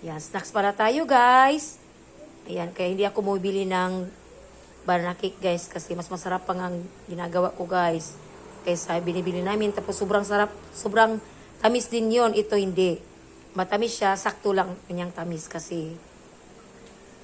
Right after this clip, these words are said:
akong i-control ang sugar ba para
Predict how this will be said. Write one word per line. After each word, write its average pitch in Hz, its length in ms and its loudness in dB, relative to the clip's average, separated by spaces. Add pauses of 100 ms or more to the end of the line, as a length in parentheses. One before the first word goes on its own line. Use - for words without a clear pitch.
akong 208 320 -4
i-control 202 480 0
ang 190 80 -4
sugar 196 480 2
ba 160 240 -2 (880)
para 165 560 -2